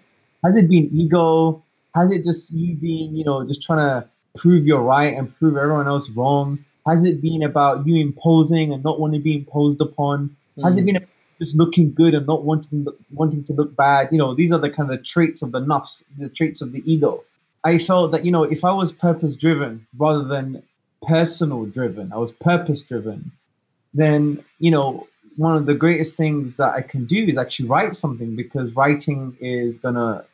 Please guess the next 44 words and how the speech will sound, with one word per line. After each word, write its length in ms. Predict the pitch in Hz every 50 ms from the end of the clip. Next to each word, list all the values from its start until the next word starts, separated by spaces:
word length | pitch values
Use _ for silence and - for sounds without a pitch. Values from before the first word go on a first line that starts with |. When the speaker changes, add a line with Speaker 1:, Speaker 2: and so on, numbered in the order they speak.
| _ _
Speaker 1:
last 440 | - 123 131 127 127 127 - - -
longer 260 | 127 127 127 123 123
than 140 | 120 120 113
your 100 | 113 110
lifetime. 720 | 117 127 156 156 156 - - 147 139 131 123 123 123 127 - _ _ _ _ _ _ _
It's 220 | - 135 127 - -
gonna 500 | - 143 135 127 120 110 104 95 - - _ _ _ _ _ _
change 500 | - - 160 151 156 156 156 143 147 -
people 300 | - 156 147 147 - 139
more 240 | 131 131 135 135 131
than 120 | 123 120 113
a 80 | 110
lecture 340 | 113 139 170 170 - - 165
does, 240 | 123 117 104 104 104
in 100 | 107 101
my 120 | 98 95
view. 240 | 92 80 76 80 76 - -
Now, 100 | 110 101
if 140 | 107 107 -
I 80 | 143
were 160 | 139 143 147 143 143
to 320 | - 135 127 123 117 117 - _ _ _ -
give 160 | - 156 120
a 80 | 127 120
lecture 400 | 123 151 156 156 - - 135 117
based 340 | 107 117 135 135 131 - -
on 260 | 131 123 120 120 117
the 80 | 120
nuances 480 | 120 123 147 151 147 143 - - 135 123
in 80 | 131 123
my 140 | 117 117
book, 360 | 113 113 170 170 151 - - _ _ _ _ _ _ _ -
it 120 | 156 160 156
might 280 | 156 160 165 - -
take 220 | - 170 156 160 -
me 100 | 160 151
thirty-two 540 | 151 - 175 160 165 165 160 - - 156
hours. 500 | 151 160 202 226 170 - - - _ _ _
Who's 160 | - 190 185
gonna 240 | 170 202 202 180 165
listen 220 | 170 180 165 170 165
to 80 | 165 147
thirty-two 480 | 147 - 170 160 160 156 - - 156
hours? 340 | 143 165 180 151 107 98